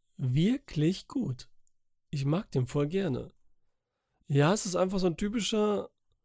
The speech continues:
von den vielen, ähm, Slashern, nenn ich's jetzt mal so Richtung, obwohl es eher so ein, ähm, Horror-Thriller ist.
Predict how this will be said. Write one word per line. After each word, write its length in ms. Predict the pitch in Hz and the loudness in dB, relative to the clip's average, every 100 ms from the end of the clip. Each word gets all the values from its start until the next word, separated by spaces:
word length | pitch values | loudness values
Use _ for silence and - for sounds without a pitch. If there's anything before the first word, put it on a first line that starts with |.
| _ _ _ _ _ _ | _ _ _ _ _ _
von 200 | - 165 | 0 4
den 120 | 165 | 4
vielen, 600 | - 180 185 180 165 147 | 2 2 6 6 6 2
ähm, 600 | 127 123 117 104 85 - - 180 - _ _ _ _ _ _ | 0 -2 -4 -8 -10 -14 -20 -20 -20 _ _ _ _ _ _
Slashern, 1080 | - - - - 156 160 185 - 202 196 185 | -16 -14 -12 -6 0 2 2 4 4 6 6
nenn 160 | 190 | 6
ich's 140 | 190 - | 4 2
jetzt 180 | 175 - | 0 4
mal 180 | 180 | 4
so 120 | 175 175 | 4 2
Richtung, 300 | 185 185 151 | 2 2 2
obwohl 180 | 165 | 4
es 100 | 175 | 2
eher 220 | - 175 170 | 4 4 6
so 160 | 160 | 4
ein, 140 | 160 151 - _ _ _ _ _ - - _ _ _ - | 2 0 -8 _ _ _ _ _ -20 -20 _ _ _ -2
ähm, 1600 | 156 147 143 143 143 143 139 139 135 135 131 139 139 131 113 98 160 | 2 4 4 4 4 2 2 2 0 0 -2 -4 -8 -10 -12 -12 -4
Horror-Thriller 640 | 160 185 143 - 131 127 | 0 4 4 2 0 -2
ist. 340 | 127 127 - | -4 -8 -10